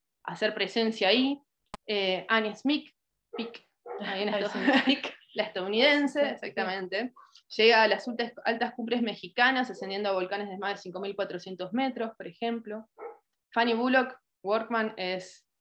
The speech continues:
Speaker 1: impresionante. Ella viaja a fines de mil ochocientos, mil ochocientos noventa y siete para,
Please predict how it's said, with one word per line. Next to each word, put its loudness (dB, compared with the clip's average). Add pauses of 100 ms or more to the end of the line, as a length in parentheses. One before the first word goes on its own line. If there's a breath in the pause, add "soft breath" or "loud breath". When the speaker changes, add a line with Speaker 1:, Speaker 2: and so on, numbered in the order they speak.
(520)
Speaker 1:
impresionante. -2
Ella -2
viaja 2
a -6
fines -6
de -8
mil -4
ochocientos, -4
mil -12
ochocientos -10
noventa -8
y -12
siete -4
para, -4